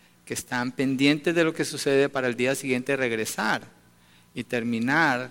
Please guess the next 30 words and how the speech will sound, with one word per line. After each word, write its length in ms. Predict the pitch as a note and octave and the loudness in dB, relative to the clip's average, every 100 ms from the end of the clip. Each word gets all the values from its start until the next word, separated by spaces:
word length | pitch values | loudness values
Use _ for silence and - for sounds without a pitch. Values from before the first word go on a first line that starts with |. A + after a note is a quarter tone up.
| - | -10
los 140 | B2 | -8
preparativos 960 | - A2 A2+ A2 - F3+ C#3+ B2 B2+ - | -6 -6 -6 -8 -4 -2 0 0 -2 -6
porque 500 | - A#2+ A#2 C3 A#2+ | -4 -6 -4 -4 -4
tienen 360 | - A#2+ A#2 | -2 -2 -2
poco 320 | A#2 B2 B2+ A#2 | -4 -4 -4 -6
tiempo 500 | D3 D3 A#2+ - A2 | -2 -2 -4 -10 -14
cuando 300 | A2 G#2+ G#2 | -12 -12 -10
se 140 | - | -10
está 360 | G2+ - G#2+ G#2+ | -10 -8 -6 -6
haciendo. 460 | G#2+ - A#2+ G#2+ | -8 -4 -4 -6
Entonces 340 | G2+ - B2 - | -10 -6 -6 0
todo 320 | D3+ E3+ D#3 | 2 6 6
esto 400 | C#3+ - D3+ E3+ - - - - - - | 6 2 -2 -4 -12 -20 -20 -20 -16 -10
está 360 | A#2+ - C#3 | -8 -2 0
trabajando 600 | D3 C#3 C3 C3+ C3+ C#3 | 2 2 2 0 0 -2
para 280 | B2+ C3 B2+ | -2 -2 -2
bien. 260 | B2+ A#2 G#2+ | -2 -2 -2
Dios 240 | A#2+ B2+ | -2 -4
está 300 | C3+ - C#3+ | -6 -4 -4
haciendo 420 | C3+ C#3 C3+ C3+ | -4 -4 -2 0
algo 220 | C3+ C3 | 0 0
imposible, 880 | C#3 C3 - A2+ - F#3+ F#3 F#3+ G3+ - - - - _ _ | -2 -2 -4 -4 0 0 0 -2 -4 -10 -20 -20 -20 _ _
posible 560 | B2 A2+ - C3 A2+ A2 | -8 -4 0 0 0 -4
a 100 | G#2+ | -8
través 380 | A#2 A#2 A#2+ | -4 0 0
de 80 | B2+ | 0
usar 380 | B2+ B2+ A#2+ A#2+ A#2+ - | -4 -2 -2 -2 -8 -10
a 140 | A#2+ | -8
estas 280 | A2 - A#2 | -8 -10 -12
personas 840 | - G#2+ A#2+ A2 A2 G#2+ - - | -10 -8 -6 -6 -8 -10 -12 -16